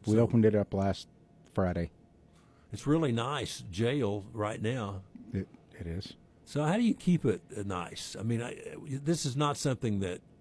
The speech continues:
Speaker 2: you, you know, particularly want to be nice for people that have to go to jail, <laughs> right? But you want it to be clean.
Speaker 1: Right. So, um, once i-, when we put somebody in jail and we book them into custody, then, you know, when they do get out, we actually have to clean the cells and the floors and everything like that.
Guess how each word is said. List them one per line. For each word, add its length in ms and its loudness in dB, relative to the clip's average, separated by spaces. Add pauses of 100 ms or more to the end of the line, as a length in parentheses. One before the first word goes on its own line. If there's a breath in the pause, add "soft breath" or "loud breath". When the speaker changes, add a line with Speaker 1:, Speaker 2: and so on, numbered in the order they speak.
(120)
Speaker 2:
you, 160 -4
you 180 -2
know, 60 -2
particularly 440 -2
want 320 2
to 60 0
be 160 0
nice 380 -4
for 160 -6
people 360 0
that 100 -2
have 140 -4
to 60 -10
go 160 2
to 80 -4
jail, 320 0
<laughs> 0 -
right? 400 -2
But 140 -2
you 140 2
want 160 2
it 80 -2
to 40 -6
be 120 2
clean. 420 0 (140)
Speaker 1:
Right. 300 4 (100)
So, 320 4 (400 loud breath)
um, 240 6 (260)
once 460 4
i-, 260 -6 (220)
when 200 6
we 300 6 (460)
put 160 4
somebody 440 8
in 140 10
jail 220 4
and 120 2
we 80 2
book 200 0
them 100 0
into 180 0
custody, 540 -2
then, 460 -2
you 160 -2
know, 100 0
when 160 0
they 140 2
do 140 0
get 200 2
out, 180 0
we 140 0
actually 280 -2
have 140 -6
to 60 -8
clean 240 -2
the 100 -2
cells 460 -2
and 80 0
the 60 -2
floors 360 0
and 80 2
everything 360 -2
like 180 -4
that. 240 -2